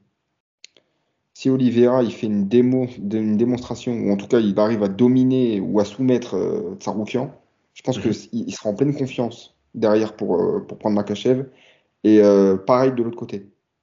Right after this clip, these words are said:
Speaker 1: Tu vois, si, euh, si Tsarukyan, il arrive à, à démolir Oliveira, je pense qu'il va pr-, il va passer encore un cap et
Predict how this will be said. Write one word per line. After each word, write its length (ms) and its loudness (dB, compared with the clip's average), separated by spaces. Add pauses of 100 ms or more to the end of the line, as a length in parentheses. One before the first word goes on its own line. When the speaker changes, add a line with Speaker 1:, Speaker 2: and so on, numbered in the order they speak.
Speaker 1:
Tu 80 -8
vois, 140 0
si, 260 -4
euh, 420 0 (680)
si 140 -14
Tsarukyan, 500 -4
il 80 0
arrive 260 0
à, 440 -6 (180)
à 100 -4
démolir 520 2
Oliveira, 600 -4 (300)
je 100 -20
pense 200 -2
qu'il 160 -4
va 100 2
pr-, 180 -2
il 80 0
va 120 -2
passer 240 -4
encore 280 -2
un 80 -4
cap 280 -2
et 320 -4